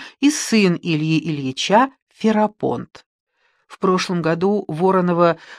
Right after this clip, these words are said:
в своей галерее организовала выставку работ Мещерских, отца, сына и Ферапонта. Внук Ильи Ферапонтовича был самым талантливым в династии.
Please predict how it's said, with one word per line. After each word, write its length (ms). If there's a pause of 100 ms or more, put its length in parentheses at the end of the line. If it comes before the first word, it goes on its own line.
в 40
своей 380
галерее 540
организовала 680
выставку 540
работ 340
Мещерских, 800 (300)
отца, 420
сына 420
и 300
Ферапонта. 960 (640)
Внук 400
Ильи 340
Ферапонтовича 1120 (320)
был 200
самым 480
талантливым 880
в 100
династии. 800